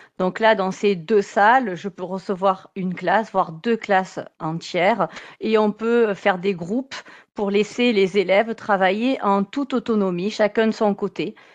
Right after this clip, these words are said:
Et du coup, avec la, mais là où maîtresse ou les maîtres, euh, qui participent,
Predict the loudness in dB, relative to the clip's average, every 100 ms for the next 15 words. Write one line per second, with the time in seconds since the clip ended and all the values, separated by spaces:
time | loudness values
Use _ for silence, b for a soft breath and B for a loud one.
0 | B 0 2 2 -4 -6 -2 2 4 4
1 | 2 2 0 0 0 0 0 -2 -2 4
2 | 4 4 -2 -8 -10 -12 -10 -10 -6 -8
3 | -2 -2 -2 -4 -10 -4 -2 0 0 -2
4 | -4 -2 0 -2 -6 -8 -8 -8 -14 -6
5 | -2 0